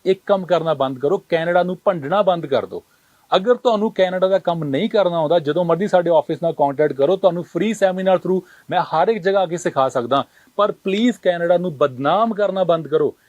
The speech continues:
ਕੈਨੇਡਾ ਬਹੁਤ ਵਧੀਆ ਕੰਟਰੀ, ਅਗਰ ਤੁਸੀਂ ਕੰਪੇਅਰ ਕਰਕੇ ਦੇਖੀਏ, ਆਪਾਂ ਕਦੀ ਲਾਈਵ ਡਿਬੇਟ ਤੇ ਵੀ ਗੱਲ ਕਰ ਸਕਦੇ ਹਾਂ, ਲਾਸਟ ਦਸਾਂ ਸਾਲਾਂ ਵਿੱਚ throughout the world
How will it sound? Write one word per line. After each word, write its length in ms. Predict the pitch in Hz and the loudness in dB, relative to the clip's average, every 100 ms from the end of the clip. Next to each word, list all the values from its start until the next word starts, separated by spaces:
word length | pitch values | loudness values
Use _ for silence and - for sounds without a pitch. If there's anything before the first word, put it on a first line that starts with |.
| _ - | _ -4
ਕੈਨੇਡਾ 300 | 190 208 233 | -2 0 -2
ਬਹੁਤ 460 | 180 170 165 220 214 | 0 -2 0 0 0
ਵਧੀਆ 260 | 214 220 | 0 0
ਕੰਟਰੀ, 420 | 214 185 165 170 170 | 0 -2 -2 0 2
ਅਗਰ 160 | 208 | 2
ਤੁਸੀਂ 220 | 196 233 | -2 -8
ਕੰਪੇਅਰ 400 | - 202 180 214 | -2 -2 0 -2
ਕਰਕੇ 300 | 226 202 170 | 0 -2 0
ਦੇਖੀਏ, 400 | 151 131 - 175 208 - - | -2 -2 0 -2 -2 -10 -4
ਆਪਾਂ 220 | 156 175 | 0 0
ਕਦੀ 160 | 165 180 | 0 0
ਲਾਈਵ 260 | 151 151 160 | 2 0 0
ਡਿਬੇਟ 320 | 156 156 165 | -2 0 0
ਤੇ 140 | 185 | -2
ਵੀ 80 | 185 | 0
ਗੱਲ 180 | 160 156 | 0 0
ਕਰ 160 | 147 | -2
ਸਕਦੇ 320 | 120 131 123 170 | -2 -4 -2 -4
ਹਾਂ, 100 | 196 _ _ 135 | -6 _ _ -2
ਲਾਸਟ 380 | 143 196 202 135 | 0 2 0 -2
ਦਸਾਂ 320 | 147 160 214 | -2 0 0
ਸਾਲਾਂ 360 | 190 151 143 151 | 0 0 0 -2
ਵਿੱਚ 240 | 185 185 | -4 -4
throughout 680 | 196 - 180 214 233 233 208 | -6 -6 -6 -2 0 0 0
the 120 | 208 165 | 0 2
world 280 | 180 214 | 0 0